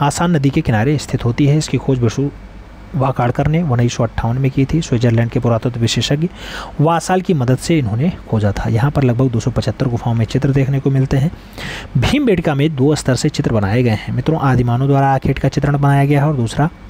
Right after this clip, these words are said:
आदिमानव को जानवरों के अंतरंग मित्र के रूप में भी दर्शाया गया है।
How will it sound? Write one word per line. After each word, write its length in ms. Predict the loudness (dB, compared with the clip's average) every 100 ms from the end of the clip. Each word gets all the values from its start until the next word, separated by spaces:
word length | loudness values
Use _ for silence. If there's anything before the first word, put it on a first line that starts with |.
| -2
आदिमानव 380 | 0 2 2 0
को 140 | 0 0
जानवरों 360 | 0 2 2
के 140 | 2 0
अंतरंग 360 | 0 0 0
मित्र 220 | 0 -2
के 120 | -2 -2
रूप 180 | -2
में 120 | -2 0
भी 160 | 0 -2 -8 -8 -4
दर्शाया 440 | -4 0 0 0 -4 -4
गया 160 | -2
है। 80 | -2